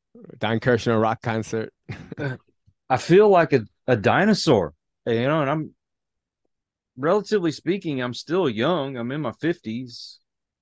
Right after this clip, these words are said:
Speaker 2: but I, I feel like a dinosaur. Uh, um, I, do you feel the need, like, you have to keep up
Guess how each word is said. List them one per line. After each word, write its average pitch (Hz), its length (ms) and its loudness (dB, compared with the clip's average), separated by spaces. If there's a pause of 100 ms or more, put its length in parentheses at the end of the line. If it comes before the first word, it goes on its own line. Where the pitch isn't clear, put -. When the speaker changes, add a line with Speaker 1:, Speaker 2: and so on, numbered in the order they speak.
(180)
Speaker 2:
but 113 280 -2
I, 113 180 -2
I 117 40 -4
feel 127 300 -6
like 151 200 -2
a 147 40 -10
dinosaur. 107 720 -6 (720)
Uh, - 160 -16 (100)
um, 101 300 -10 (120)
I, - 80 -16 (640)
do 113 120 -6
you 139 160 -2
feel 151 420 2
the 131 120 2
need, 131 340 0
like, 120 220 0
you 120 140 -2
have 120 220 -2
to 98 80 -10
keep - 360 -10
up 127 220 -2